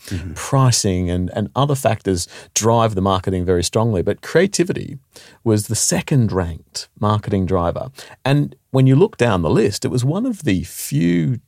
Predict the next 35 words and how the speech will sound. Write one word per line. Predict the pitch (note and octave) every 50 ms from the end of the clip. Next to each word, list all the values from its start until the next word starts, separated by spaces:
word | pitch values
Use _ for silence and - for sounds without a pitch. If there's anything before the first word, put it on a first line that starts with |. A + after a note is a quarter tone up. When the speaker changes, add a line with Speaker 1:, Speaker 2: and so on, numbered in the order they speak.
| _ _ -
Speaker 2:
drivers | - A#2 B2 C#3+ D#3+ E3+ D3+ A#2+ B2 - - - A2 -
that | - A#2 - - - - - - _
marketers | G#2 A2 B2 C3+ C3+ - C3+ B2 G#2
and | G#2+ G2
their | F#2 F2+
agencies | F#2 F#2+ G2+ G2+ F2+ - F#2 E2+ -
can | - G2 -
actually | - - - - - G2
influence. | B2+ C#3+ C3+ - - - - - - - - - - - _
You | -
know, | D3 G#2+
you | G2 G#2
join | A2 B2+ E3+ F#3 - E2
a |
company | - - A2 A#2+ C3+ - C#3 A2+ F#2+
and | F2+ F2
you | F2 E2+
work | F2 G#2 G#2+ G#2 G2
Speaker 1:
Mm-hmm. | - E2+
Speaker 2:
in | E2+
a | E2
brand, | E2 - B2 C3 C3 F#2 E2+ F#2 D3
you | G3
can't | - F4+ F4+ -
influence | - F2 F2 F2 - - E2 D2 C2 - - - - - - _ _ _
in | - F2
the | F2+ F2+
short | - - E3 A#3 - -
term | - - E2+ D#2
how | - - F2 F2+
big | - G2 - -
it | -
is. | C#3 G#3+ E4+ D4 - E3 - - - - - _ -
Um, | A#2+ A#2 A2 G#2+ G#2 G#2 A2+
Speaker 1:
Mm-hmm. | C3 -